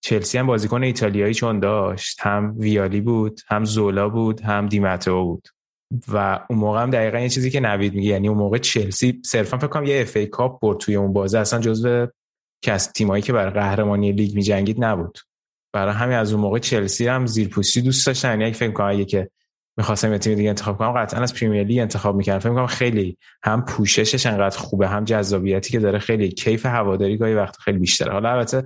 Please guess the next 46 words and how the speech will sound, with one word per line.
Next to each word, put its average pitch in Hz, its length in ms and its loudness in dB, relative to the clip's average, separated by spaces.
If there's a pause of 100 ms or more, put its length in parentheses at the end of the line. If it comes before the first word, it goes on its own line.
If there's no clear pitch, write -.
(360)
تأثیرم 123 460 0
می‌ذاره 117 340 0
که 92 100 -2
مثلاً 95 220 -2
من 98 100 -2
خودم 101 280 0
ایتالیایی 101 480 0
بلد 95 320 0
نیستم، 90 460 -2 (320)
شاید 98 200 0
اونقدر 98 240 0
تو 104 80 -4
جو 98 200 0
قرار 101 200 0
نمی‌گیرم 101 360 0
و - 20 2
اون 101 140 2
انگلیسی 98 360 0
بلد 95 260 0
بودنه 98 440 0 (380)
کمک 101 380 -2
می‌کنه. 92 380 0
مثلاً 95 200 -2
آرادم 113 420 0
شاید 117 200 -2
غالباً 104 300 0
چون 113 140 0
الان 104 160 0
آلمانیش 98 640 0 (440)
بیشتر 113 600 0
محتوا 104 480 0
داره، 110 520 0 (340)
لذت 101 320 0
بیشتری 110 440 2
می‌بره 95 220 0
تا 90 120 -2
اینکه 92 180 0
مثلاً 92 440 0
یه 98 160 2
لیگ 95 260 0
دیگر 92 280 2
داشت. 87 200 0
خیلی 101 180 2
این 90 100 -6
تأثیر 92 460 0
داره. 90 220 0